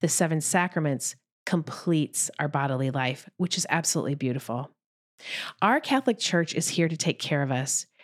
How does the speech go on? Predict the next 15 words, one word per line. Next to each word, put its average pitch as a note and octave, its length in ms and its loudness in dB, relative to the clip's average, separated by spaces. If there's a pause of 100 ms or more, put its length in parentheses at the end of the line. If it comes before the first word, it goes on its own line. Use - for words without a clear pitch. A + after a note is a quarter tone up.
(160)
meeting G#3 340 4
us A#3 160 2
at - 240 0
every F#3+ 360 4
stage E3+ 340 2
of D3+ 160 0
life D3 320 2
if - 160 -4
we D#3 80 2
choose D#3+ 420 2
to - 120 0
partake, - 680 0 (520)
and C#3+ 220 0
we C#3+ 100 4
must. C#3+ 560 0